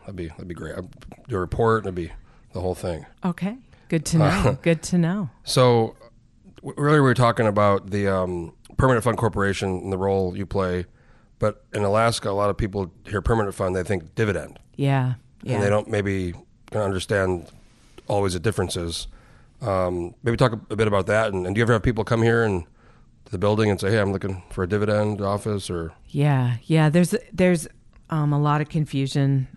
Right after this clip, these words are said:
Speaker 2: um, and I understand the confusion. I mean, we both have Alaska Permanent Fund in our name, right? The corporation versus the dividend. And the dividend has always been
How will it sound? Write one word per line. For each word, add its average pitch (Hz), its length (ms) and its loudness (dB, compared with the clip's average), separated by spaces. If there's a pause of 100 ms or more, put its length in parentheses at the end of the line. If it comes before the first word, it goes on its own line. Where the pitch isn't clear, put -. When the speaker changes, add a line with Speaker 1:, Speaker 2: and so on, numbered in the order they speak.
Speaker 2:
um, 123 400 -4 (420)
and 202 100 2
I 208 140 4
understand 147 400 0
the 131 60 -2
confusion. 139 480 0
I 135 60 4
mean, 131 180 4
we 135 80 4
both 131 300 0
have 131 340 0
Alaska 139 340 0
Permanent 139 340 -2
Fund 131 220 -2
in 127 120 0
our 127 120 0
name, 131 380 -2
right? 131 360 -6 (500)
The 147 100 -6
corporation 131 580 -6
versus 127 420 -6
the 127 100 -8
dividend. 127 460 -4
And 117 200 -2 (500)
the 151 100 0
dividend 147 440 4
has 143 140 2
always 135 240 2
been 131 340 -2